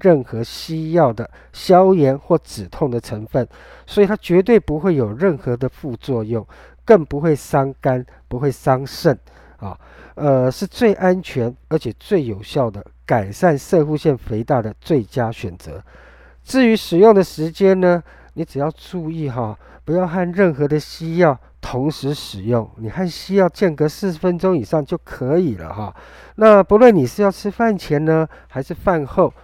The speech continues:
这都没有关系哈。至于主持人刚刚提问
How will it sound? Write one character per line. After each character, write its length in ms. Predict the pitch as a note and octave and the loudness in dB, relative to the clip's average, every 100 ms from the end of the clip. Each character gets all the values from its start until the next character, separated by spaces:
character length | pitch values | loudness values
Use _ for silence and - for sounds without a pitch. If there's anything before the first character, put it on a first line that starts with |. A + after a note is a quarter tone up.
| _ | _
这 100 | C#3 | -8
都 100 | C#3 | -6
没 120 | C3 | -4
有 120 | B2+ | -4
关 280 | F2+ A#2+ A2+ | -6 -8 -10
系 360 | A2+ - A2+ A2 | -10 -18 -16 -12
哈。 180 | G2+ F#2 - - - - | -12 -14 -20 -20 -20 -18
至 200 | - A3 | -6 -4
于 80 | A3 | -4
主 200 | - C3 | -6 -10
持 180 | - | -4
人 180 | D3 D3+ | -4 -4
刚 140 | E3+ F3+ | -4 -6
刚 160 | F#3 F3 | -6 -8
提 300 | - - C#3 | -18 -14 -8
问 200 | F3+ E3 | -4 -4